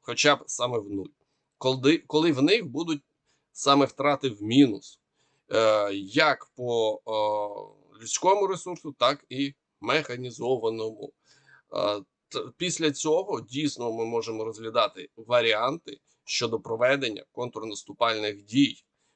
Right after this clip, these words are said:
а, по найбільш, е, ослабленим напрямкам, фронтам, е, де, е, знаходяться, е, підрозділи, найбільш втративши, е, свою боєздатність. Отже, така перспектива.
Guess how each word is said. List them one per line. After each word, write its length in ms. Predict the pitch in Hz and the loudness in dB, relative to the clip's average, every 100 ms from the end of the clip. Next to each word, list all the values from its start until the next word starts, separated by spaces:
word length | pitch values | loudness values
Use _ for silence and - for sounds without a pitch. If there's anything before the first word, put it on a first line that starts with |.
| _ | _
а, 340 | - 95 92 87 - | 0 2 2 -2 -2
по 200 | 131 117 | 0 2
найбільш, 680 | 120 120 113 147 139 - | 0 -2 -2 -4 -2 -4
е, 40 | 110 | -2
ослабленим 960 | 104 - - 123 127 120 117 113 104 - _ | -4 -4 -10 0 0 0 -2 -2 -4 -10 _
напрямкам, 680 | 110 120 131 147 135 113 110 | -6 2 2 2 -4 -6 -10
фронтам, 560 | - 113 113 123 139 127 | -8 -8 2 4 4 2
е, 340 | 117 110 107 104 101 104 | 0 0 -2 -4 -12 -12
де, 340 | 135 123 120 | -4 -2 0
е, 320 | 117 - 107 104 | -2 -4 -8 -8
знаходяться, 680 | - 117 131 131 127 110 - _ _ _ _ - | -8 -8 -8 -10 -8 -8 -8 _ _ _ _ -4
е, 180 | 104 98 | -4 -4
підрозділи, 880 | 117 113 131 170 147 120 131 180 - | -6 0 4 4 2 -2 -2 -4 -8
найбільш 500 | 117 117 117 147 160 | -6 -4 -2 -2 -2
втративши, 1160 | - - 117 120 123 _ _ - 139 - 151 151 | -8 -4 4 4 4 _ _ -8 -4 -4 -4 -6
е, 80 | - 117 117 113 117 113 | -6 -4 -2 -2 -4 -6
свою 500 | 104 - 120 120 123 | -10 -12 -8 -6 -6
боєздатність. 1040 | 117 110 123 113 110 113 98 - - - _ _ _ _ _ | -6 -4 -4 -4 -2 -2 -2 -6 -20 -20 _ _ _ _ _
Отже, 280 | 135 127 135 | 0 2 2
така 320 | 156 147 147 | 0 4 4
перспектива. 800 | - 101 - - 101 - 92 - | 2 -4 -10 -16 -16 -10 -10 -10